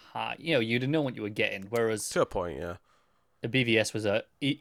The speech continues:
Speaker 1: was, even after Man of Steel was a bit of a surprise, right?
Speaker 2: Yeah, it was surprisingly how <laughs> bad it was, yeah.
Speaker 1: Yeah.
Speaker 2: Um, but I, I think the anger I had in that, I, I, I probably would have been a bit more livid at the time. Uh,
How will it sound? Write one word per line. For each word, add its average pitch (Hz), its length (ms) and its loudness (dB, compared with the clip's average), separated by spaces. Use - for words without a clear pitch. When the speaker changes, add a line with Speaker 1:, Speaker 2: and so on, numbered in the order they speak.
Speaker 1:
was, 143 260 -2
even 143 220 0
after 127 180 -4
Man 120 140 0
of 104 80 -4
Steel 113 180 0
was 98 120 -6
a 110 40 -2
bit 104 140 -2
of 98 80 -6
a 98 40 -4
surprise, 95 720 -6
right? 107 380 -2
Speaker 2:
Yeah, 135 180 2
it 110 60 6
was 104 80 -2
surprisingly 110 480 0
how 95 80 -4
<laughs> - 0 -
bad - 260 -8
it - 80 -4
was, 95 240 -8
yeah. 101 140 -6
Speaker 1:
Yeah. 104 240 -4
Speaker 2:
Um, 117 600 0
but 156 140 6
I, 170 320 6
I - 20 10
think 190 320 2
the 156 140 6
anger 143 320 6
I 127 80 8
had 117 220 4
in 107 120 0
that, 104 200 4
I, 107 100 6
I, 120 300 4
I 135 60 2
probably 143 260 4
would 123 160 2
have 110 120 0
been 107 100 0
a 101 40 -2
bit 104 120 2
more 104 140 -2
livid 92 360 -4
at 73 40 -6
the - 80 -8
time. 85 360 -6
Uh, 92 220 0